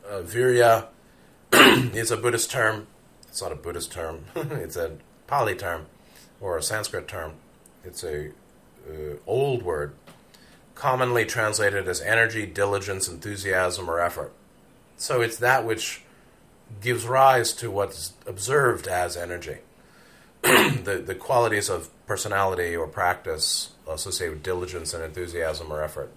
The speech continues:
root in, are rooted in vir. Uh, likewise, it's the basis of, uh,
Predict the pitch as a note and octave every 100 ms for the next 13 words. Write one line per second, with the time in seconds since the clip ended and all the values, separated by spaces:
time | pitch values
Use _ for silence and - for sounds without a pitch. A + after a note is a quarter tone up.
0 | - - - - - - - - - -
1 | F#2 F2+ F2+ - D2+ D2 - E2 E2 F2+
2 | E2 D2 C#2+ C2 C2+ - - - _ _
3 | _ _ - _ - _ _ D#2 D#2 D#2+
4 | G2 G#2 E2+ E2 D#2 D2+ - D#2 E2 -
5 | E2 E2 D2+ D2+ D#2+ D2 C#2+